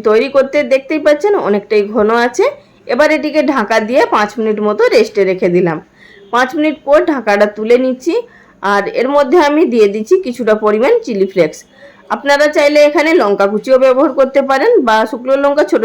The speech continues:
ছোট কুচি করেও দিতে পারেন। আর আপনারা নিশ্চয়ই খেয়াল করেছেন, আমি কিন্তু সবজিগুলো ভাজার সময়ও কাঁচা লঙ্কা ব্যবহার করিনি, চাইলে আপনারা সেই সময় কাঁচা লঙ্কা কুচি ব্যবহার করতে পারেন। মিশিয়ে নেওয়ার পর দিয়ে দিলাম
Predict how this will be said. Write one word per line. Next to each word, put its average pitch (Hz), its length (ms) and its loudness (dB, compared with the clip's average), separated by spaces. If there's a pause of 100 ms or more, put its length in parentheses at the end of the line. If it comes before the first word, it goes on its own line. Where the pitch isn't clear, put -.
ছোট 269 120 -6 (100)
কুচি 226 260 -6
করেও 202 220 4 (100)
দিতে 180 240 0
পারেন। 165 240 0 (1120)
আর 220 200 2
আপনারা 285 260 -2 (100)
নিশ্চয়ই 302 300 -4
খেয়াল 240 260 2
করেছেন, 262 360 2 (140)
আমি 226 200 -2
কিন্তু 233 160 -2 (100)
সবজিগুলো 226 420 -2 (100)
ভাজার 226 320 -2
সময়ও 240 300 0 (100)
কাঁচা 226 260 -2
লঙ্কা 208 280 0
ব্যবহার 220 360 0
করিনি, 269 280 2 (120)
চাইলে 196 220 2 (100)
আপনারা 202 340 -2
সেই 202 180 0
সময় 277 240 -4
কাঁচা 202 240 -2
লঙ্কা 185 280 -2
কুচি 202 200 -2 (100)
ব্যবহার 185 320 2
করতে 175 300 -2
পারেন। 160 220 -4 (580)
মিশিয়ে 277 320 2
নেওয়ার 285 260 2
পর 302 100 4 (100)
দিয়ে 214 200 2
দিলাম 208 200 2